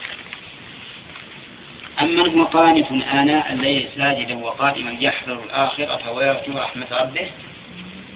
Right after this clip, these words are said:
يعني كمن هو غافل لا يقنط لا، لا في الليل ولا في النهار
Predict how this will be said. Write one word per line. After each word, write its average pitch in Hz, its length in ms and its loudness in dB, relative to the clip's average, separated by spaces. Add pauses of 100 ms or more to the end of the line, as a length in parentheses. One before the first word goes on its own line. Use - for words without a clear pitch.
(520)
يعني 143 360 4 (600)
كمن 175 340 0
هو - 20 6
غافل 151 340 2 (1900)
لا 151 180 8
يقنط 139 280 2 (760)
لا، 123 300 0
لا 127 120 4
في 123 60 -6 (100)
الليل 143 300 2 (140)
ولا 117 140 0
في 117 100 -4
النهار 120 420 2